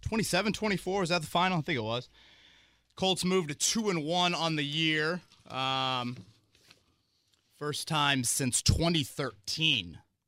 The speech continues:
that they are two and one. And, uh, wow, what a weekend. Joey Molinaro gets married. Colts win twenty-seven twenty-four. I don't know about you guys. I kinda hated Thursday's podcast.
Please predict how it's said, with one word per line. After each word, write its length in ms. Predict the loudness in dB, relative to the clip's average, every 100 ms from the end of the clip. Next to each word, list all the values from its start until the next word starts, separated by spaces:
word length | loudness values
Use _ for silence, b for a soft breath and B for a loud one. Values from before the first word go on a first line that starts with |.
| _ -8
that 140 | -4
they 160 | 2 2
are 120 | 2
two 280 | -2 -4 -4
and 180 | -4 -6
one. 440 | -4 -2 -4 -6 b b b b b b -14
And, 340 | -8 -6 -6
uh, 380 | -4 -2 -2 -2
wow, 220 | 0 0
what 140 | 0 -2
a 20 |
weekend. 400 | -4 -4 -6 -8
Joey 220 | -4 -2
Molinaro 400 | 0 0 0 -2
gets 200 | -4 -6
married. 360 | -4 -2 -2 -6 b b b b b _ _
Colts 260 | -6 -6 -4
win 200 | -2 -2
twenty-seven 480 | -4 -4 -4 -6 -6
twenty-four. 600 | -6 -6 -6 -6 -4 -6 B B B B B
I 40 | -2
don't 60 |
know 60 | 2
about 200 | 2 2
you 100 | 2
guys. 240 | 2 2
I 60 | 0
kinda 240 | 0 2
hated 400 | 2 2 2 -2
Thursday's 420 | -4 -4 -4 -4
podcast. 680 | -4 -4 -4 -2 -2 -2 -4